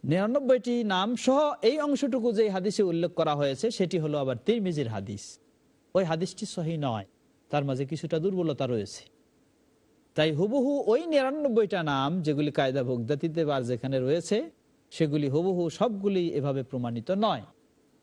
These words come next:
এটা এক দৃষ্টিকোণ। দ্বিতীয় দৃষ্টিকোণ আমরা বলবো, তাহলে এই হাদিস থেকে আমরা জানছি যে আল্লাহ রাব্বুল আলামিনের নিরানব্বইটি নাম রয়েছে।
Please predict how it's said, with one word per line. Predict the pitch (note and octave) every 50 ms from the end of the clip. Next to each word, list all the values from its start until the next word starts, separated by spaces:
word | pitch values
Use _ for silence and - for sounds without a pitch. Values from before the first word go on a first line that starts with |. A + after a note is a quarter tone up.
| _ _ -
এটা | E3+ F#3 G3+ F#3+
এক | E3 D3+ D#3
দৃষ্টিকোণ। | E3 D3+ - - - - A#2+ A2+ A2 G2 F#2+ - -
দ্বিতীয় | G#2+ C#3 G#3+ G3 - F4 F4
দৃষ্টিকোণ | E4+ D#4 A#3+ - - D4+ A3+ B3+ A3
আমরা | G#3 F#3+ F#3 F#3
বলবো, | D#3+ C#3 C#3 B2+ A#2+ A2+ B2+ D3+ D3 B2
তাহলে | - - D#3 E3+ G3+ G#3 G#3 F#3+
এই | F#3 F#3
হাদিস | E3+ D#3 D#3+ E3 A#3 A3+ -
থেকে | - C#4 A#3 C4
আমরা | B3 A3+ A3+ A3 G#3+
জানছি | F#3 F3 E3 E3 D3+ - G#3+ G#3
যে | F3+ F3+
আল্লাহ | D#3 D3+ D3+ C#3+
রাব্বুল | C#3 C3 C3+ C#3
আলামিনের | C#3 C3 C3 C3 C#3+ E3 G3 G#3
নিরানব্বইটি | G3 G#3+ G3+ F#3 F#3 G3+ F3+ E3+ F3+ E3+ F#3 C#3+
নাম | C3+ A#2+ A2+ A2 G#2
রয়েছে। | G#2+ G2+ G2 - - - - -